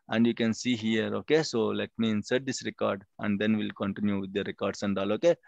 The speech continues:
now let me execute and you can see one row affected. As you just ran it for one time, you can see one row affected.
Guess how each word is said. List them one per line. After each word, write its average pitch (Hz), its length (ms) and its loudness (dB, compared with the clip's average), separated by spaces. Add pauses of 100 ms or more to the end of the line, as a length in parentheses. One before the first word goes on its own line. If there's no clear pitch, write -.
(260)
now 135 160 6
let 143 240 4
me 139 140 4
execute 113 480 0 (140)
and 110 180 4
you 110 80 2
can 110 180 0
see 123 160 -2
one 104 220 2
row 104 180 2
affected. 98 540 -2 (400)
As 123 260 4
you 131 140 4
just 123 320 0
ran 113 240 4
it 113 100 -2
for 120 180 4
one 107 260 0
time, 160 340 4 (320)
you 117 100 0
can 117 180 2
see 123 160 0
one 104 220 4
row 101 160 2
affected. 98 480 -6